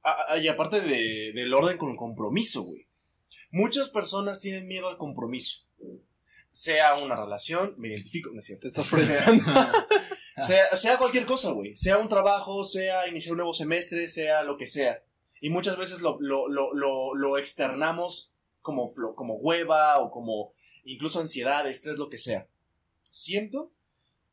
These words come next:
Speaker 1: que aparte de, de que ese consejo te quiere dar, aparte de tener una forma o una manera de, de decirte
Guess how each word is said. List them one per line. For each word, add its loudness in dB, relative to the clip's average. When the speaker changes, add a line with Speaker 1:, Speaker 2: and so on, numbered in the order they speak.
Speaker 1:
que 0
aparte 2
de, -2
de -4
que -6
ese -2
consejo -6
te -10
quiere -6
dar, 2
aparte 0
de -4
tener -4
una -2
forma -2
o 2
una -4
manera -2
de, -6
de -8
decirte -6